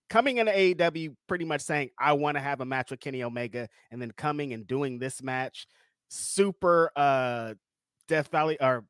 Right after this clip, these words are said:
Blue Thunder Bomb off the top rope. Just amazing contest. And for him to get the win in such a big show, Denise, I thought was great. Us live, we got to experience it, and we went crazy the whole time.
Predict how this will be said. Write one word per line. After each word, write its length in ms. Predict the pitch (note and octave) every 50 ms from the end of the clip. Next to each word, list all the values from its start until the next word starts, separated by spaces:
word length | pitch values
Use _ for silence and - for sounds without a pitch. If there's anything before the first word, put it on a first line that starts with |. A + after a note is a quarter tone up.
| _ _
Blue 220 | A2+ B2 D#3 D#3
Thunder 320 | - - D#3+ D#3 D3+ D3 C#3
Bomb 280 | B2 D3 C#3+ D3 D3
off 140 | C#3+ C#3 -
the 80 | - C#3
top 300 | - - C3+ C3 - -
rope. 240 | C3+ C3+ C3+ C3 - _ _ _ _ _
Just 240 | - E3 D#3 - - _
amazing 600 | - C#3+ D3 D3 D#3+ E3 E3+ D#3 D3 D3 D3 C#3+
contest. 560 | - D3+ C#3 C#3 C3+ - - D3+ C#3+ C#3 - -
And 120 | C#3+ C3+ -
for 140 | E3 D#3 D#3
him 180 | F#3 G#3 G3+
to 60 | F3+ D#3
get 240 | C#3+ E3+ E3+ -
the 100 | - A#2+
win 560 | A#2 A2+ A2+ C3 D3 D#3+ E3+ F3+ F#3+ G#3 A#3+ - _ _ _ _ _ _ _ _
in 160 | C3+ C3 B2
such 360 | - - - D#3 D3+ - -
a 60 | E3+
big 280 | C3 G#2 C3+ C3+ C3+ -
show, 280 | - - D3+ D#3 D#3+
Denise, 460 | D#3+ D#3 D#3+ E3 E3 E3+ E3+ F3 - -
I 120 | - B2 C3
thought 340 | - - C#3 C3 B2 F#2 G#2+
was 320 | A2+ A2 G#2 G2 - - _ _ _ _ _ _
great. 320 | - B2+ C#3+ C#3+ B2+ A#2 - _ -
Us 260 | A#2+ C3 C#3 C#3 -
live, 440 | - C3+ C3+ D3 D3+ D#3 D#3 D3+ C3
we 120 | B2+ C#3 A#2+
got 220 | C3+ C3 B2 -
to 80 | - C3
experience 600 | A#2+ - - - D3 C#3+ C#3+ C#3 - _ - D3
it, 140 | D3+ D3
and 100 | A#2 A2+
we 120 | A#2 B2 A#2+
went 200 | A#2 C3 B2+ -
crazy 300 | - C#3 C3+ C3+ A#2 C3
the 140 | B2 B2 A#2+
whole 160 | C3 C3 B2
time. 340 | - C#3+ C#3+ C#3+ C#3+ C3